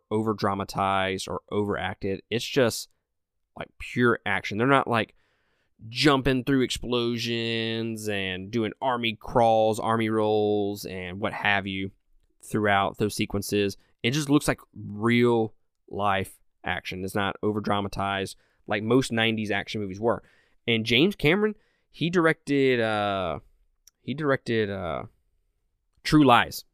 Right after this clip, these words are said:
That's what it was. True Lies. And in that movie,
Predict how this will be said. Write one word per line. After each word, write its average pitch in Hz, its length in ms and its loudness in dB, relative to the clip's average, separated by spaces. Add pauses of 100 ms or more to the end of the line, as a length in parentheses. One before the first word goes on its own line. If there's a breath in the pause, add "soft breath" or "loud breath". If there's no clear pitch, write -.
That's - 140 -4
what 90 100 -4
it 60 60 -8
was. - 160 -12 (280)
True 143 200 2
Lies. 98 320 2 (480)
And 107 340 2
in 117 100 0
that 156 180 6
movie, 120 420 0